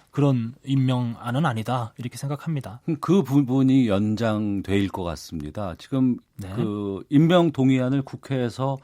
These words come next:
Speaker 1: 네.
Speaker 2: 청문회를 통해서 이제 통과를
Speaker 1: 네.
Speaker 2: 해야 되는데
Speaker 1: 네.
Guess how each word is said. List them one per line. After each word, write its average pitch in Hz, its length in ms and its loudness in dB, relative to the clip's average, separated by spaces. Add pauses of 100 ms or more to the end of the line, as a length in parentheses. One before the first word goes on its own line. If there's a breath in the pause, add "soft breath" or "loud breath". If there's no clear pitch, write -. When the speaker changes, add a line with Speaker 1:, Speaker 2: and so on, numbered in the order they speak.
Speaker 1:
네. 123 140 -2
Speaker 2:
청문회를 143 460 0
통해서 131 400 -4
이제 95 440 -6 (320 soft breath)
통과를 147 400 2
Speaker 1:
네. - 40 0
Speaker 2:
해야 180 220 4
되는데 90 640 -2
Speaker 1:
네. 123 220 -2